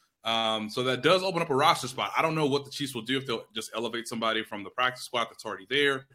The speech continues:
or if they'll, you know, sign Frank Clark later this week. But my understanding is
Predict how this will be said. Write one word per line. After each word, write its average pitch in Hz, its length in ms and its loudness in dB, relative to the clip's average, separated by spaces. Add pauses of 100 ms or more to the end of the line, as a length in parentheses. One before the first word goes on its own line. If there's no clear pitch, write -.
(320)
or 104 60 -4
if 104 120 -4
they'll, 104 400 -2
you 110 80 -6
know, 98 120 -4
sign 120 280 0
Frank 123 240 -2
Clark 127 300 -2
later 123 220 0
this 123 200 -4
week. 131 320 0
But 113 220 0 (400)
my 160 200 6
understanding 151 500 0
is 131 340 -2